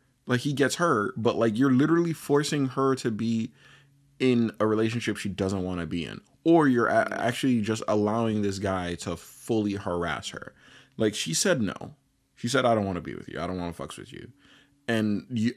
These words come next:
your, everybody else's reasoning around, around her is like, "Oh, well, like, he's not doing anything wrong. He's not forcing you to do anything,"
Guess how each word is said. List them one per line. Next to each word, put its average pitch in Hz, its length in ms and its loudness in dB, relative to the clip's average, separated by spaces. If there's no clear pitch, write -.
your, 123 340 2
everybody 135 460 2
else's 101 560 0
reasoning 92 600 0
around, 87 640 -6
around 92 360 -6
her 87 160 -2
is 80 140 -6
like, 82 240 -8
"Oh, - 160 0
well, 85 240 -2
like, 80 140 -6
he's 95 160 -6
not 104 140 -2
doing 87 180 -4
anything 78 400 -12
wrong. 87 640 -10
He's 107 120 0
not 107 140 -2
forcing 95 560 -4
you 80 100 -6
to 80 80 -8
do 82 200 -6
anything," 73 580 -12